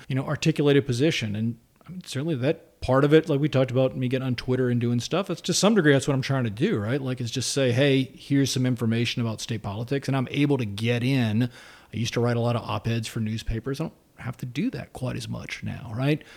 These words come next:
So it, it can be positive, but the reality is the vast, vast, vast majority of people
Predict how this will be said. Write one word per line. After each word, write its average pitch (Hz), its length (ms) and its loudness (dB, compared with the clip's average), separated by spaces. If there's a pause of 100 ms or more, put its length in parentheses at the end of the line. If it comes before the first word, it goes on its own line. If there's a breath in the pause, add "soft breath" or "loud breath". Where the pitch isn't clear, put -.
(120)
So 156 200 6
it, 147 120 4
it - 160 -2
can 214 420 2
be 135 100 6
positive, 120 640 0
but 123 120 -6
the 123 80 -2
reality 113 680 2
is 107 260 -4
the 123 140 -4
vast, 110 560 -2
vast, 117 480 -4
vast 113 420 -4
majority 104 380 -2
of 101 100 -8
people 101 440 -6